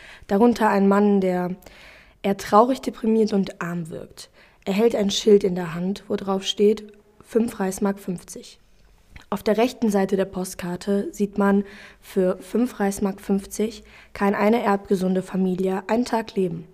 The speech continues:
Darunter ist eine fünfköpfige Familie abgebildet, die fein gekleidet und wohlhabend aussieht.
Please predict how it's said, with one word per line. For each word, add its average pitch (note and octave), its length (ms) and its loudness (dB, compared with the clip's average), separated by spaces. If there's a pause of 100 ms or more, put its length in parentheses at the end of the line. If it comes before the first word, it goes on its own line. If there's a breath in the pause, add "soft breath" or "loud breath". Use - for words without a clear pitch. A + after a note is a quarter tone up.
(480 loud breath)
Darunter A3 420 4
ist G3+ 240 -2
eine F3+ 180 0
fünfköpfige G3 640 -2
Familie E3+ 480 -10
abgebildet, - 640 -16 (920 soft breath)
die F#3+ 80 -2
fein G3+ 260 2
gekleidet G#3+ 640 -2 (160)
und G3 200 0
wohlhabend F3 500 0
aussieht. - 420 -14